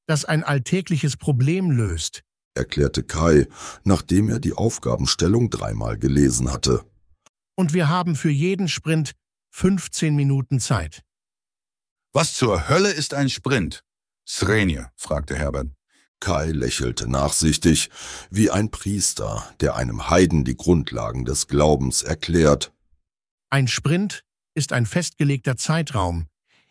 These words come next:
Speaker 1: in dem wir einen bestimmten Teil der Arbeit erledigen. Wir planen, was wir tun wollen,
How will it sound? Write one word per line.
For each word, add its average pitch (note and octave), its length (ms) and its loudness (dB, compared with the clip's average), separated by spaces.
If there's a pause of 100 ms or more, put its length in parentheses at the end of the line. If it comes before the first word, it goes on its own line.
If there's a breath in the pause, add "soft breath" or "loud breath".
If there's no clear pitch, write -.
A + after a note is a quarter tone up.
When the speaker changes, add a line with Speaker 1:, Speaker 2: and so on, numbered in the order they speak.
(100)
Speaker 1:
in D3 100 2
dem E3 220 2
wir D#3+ 120 0
einen C#3 220 0
bestimmten F#3 560 -2
Teil D3 320 0
der C#3+ 200 0
Arbeit B2 420 -2
erledigen. B2 680 -2 (600)
Wir F#2 100 -2
planen, C#3 560 2
was B2+ 220 -4
wir B2 120 0
tun D#3+ 340 0
wollen, C3+ 400 0